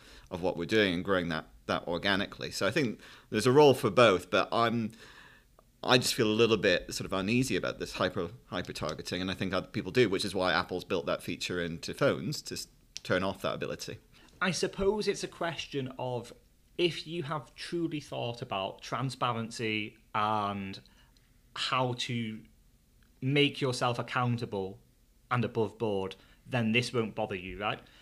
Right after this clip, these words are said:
Speaker 2: Because, yes, there is clearly an ethical issue if someone attends your event and you're using that to micro-target them. That's an ethical issue. It doesn't mean you can't do it.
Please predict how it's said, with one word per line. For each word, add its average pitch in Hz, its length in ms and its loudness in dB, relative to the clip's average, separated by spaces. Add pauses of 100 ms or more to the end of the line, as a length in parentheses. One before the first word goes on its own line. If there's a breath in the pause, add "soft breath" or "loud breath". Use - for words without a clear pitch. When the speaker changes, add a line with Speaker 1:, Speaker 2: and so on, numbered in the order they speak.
(140 loud breath)
Speaker 2:
Because, 127 500 2 (200)
yes, 151 320 0
there 139 160 0
is 127 100 -2
clearly 170 760 -2
an 127 240 -4
ethical 147 500 -4
issue 101 520 -4 (680 soft breath)
if 131 160 0
someone 131 340 -2
attends 120 360 0
your 110 140 2
event 107 460 0
and 107 160 -4
you're 110 160 -2
using 104 360 -4
that 101 160 -6
to - 80 -12
micro-target 98 800 -6
them. 90 160 -12 (120)
That's 151 220 0
an 139 120 2
ethical 123 360 -4
issue. 95 280 -8 (1120)
It - 120 -2
doesn't 180 240 6
mean 160 120 -2
you 143 60 -4
can't 131 320 -2
do 165 160 2
it. 101 260 -4